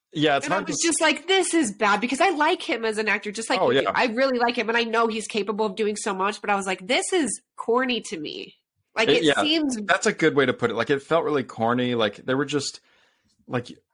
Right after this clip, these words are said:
Speaker 1: the writing, you could tell it was, like, they kind of, that was the weakest part of their script, was, like,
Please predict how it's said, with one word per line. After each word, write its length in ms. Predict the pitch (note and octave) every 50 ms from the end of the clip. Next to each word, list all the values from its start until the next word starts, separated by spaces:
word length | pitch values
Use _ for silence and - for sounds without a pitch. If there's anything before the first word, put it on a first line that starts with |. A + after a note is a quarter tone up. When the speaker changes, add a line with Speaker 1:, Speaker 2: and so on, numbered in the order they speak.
| _ _ _
Speaker 1:
the 100 | - B2+
writing, 560 | A#2 A2 A#2+ B2 B2+ C3+ C#3 C3+ C3 B2+ C3+
you 140 | C3 B2+ A#2+
could 180 | - B2+ G#2+ -
tell 300 | - A#2+ A2 G#2+ G#2+ G#2+
it 80 | G#2+
was, 240 | G#2+ G#2 G2 - - -
like, 280 | A2+ G#2 G2+ G2 - - _ _ -
they 120 | A#2 A2
kind 280 | - - - A#2+ A#2+ A#2+
of, 260 | A#2 G#2+ G2+ - - _ _ _ _ _ _ _ _ _ _ _ _ _ _ _ _ _ _ _ _ _ _ _ _ _ _ - - - A#2
that 160 | - C3 C#3+
was 140 | D3+ C#3 A#2+
the 80 | C3+ B2
weakest 340 | B2+ B2 - B2 - -
part 140 | - A2+ G#2+
of 80 | G#2 F#2+
their 120 | G2+ F#2
script, 480 | - - - G2+ F#2+ - - - - _ -
was, 220 | B2 A#2 A2+ A2+
like, 260 | A2+ G#2 G2 - -